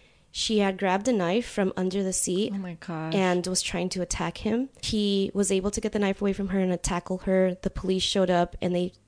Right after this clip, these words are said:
Speaker 1: uh, hauled her away in a straitjacket.
Speaker 2: Oh my God. <laughs>
Speaker 1: So, yeah.
Speaker 2: So she broke the restraining order too. So yeah, that's gotta be in
Speaker 1: That
Speaker 2: his favor. Right? Yeah.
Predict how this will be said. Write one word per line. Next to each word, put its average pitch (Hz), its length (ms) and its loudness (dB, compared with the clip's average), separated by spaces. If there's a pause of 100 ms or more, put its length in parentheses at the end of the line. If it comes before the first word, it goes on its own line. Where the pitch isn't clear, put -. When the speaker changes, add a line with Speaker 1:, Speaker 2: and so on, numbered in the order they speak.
(260)
Speaker 1:
uh, 170 160 0
hauled 185 280 0
her 190 140 2
away 175 240 4
in 165 80 0
a 165 160 -2 (160)
straitjacket. - 760 -4 (340)
Speaker 2:
Oh 208 160 -6
my 214 220 0 (240)
God. 214 480 8 (320)
<laughs> 427 100 4 (880)
Speaker 1:
So, 214 580 2 (260)
yeah. - 200 -4 (320)
Speaker 2:
So - 120 -12
she - 140 -6
broke 196 320 0
the 226 80 2
restraining 196 560 2
order 170 240 2
too. 170 480 2
So 160 400 -2
yeah, 160 200 0
that's - 240 -4
gotta 160 200 -4
be 156 120 -4
in 165 60 0
Speaker 1:
That 160 100 -2
Speaker 2:
his 160 100 -8
favor. 156 420 -4
Right? 175 120 -8
Yeah. 165 40 -6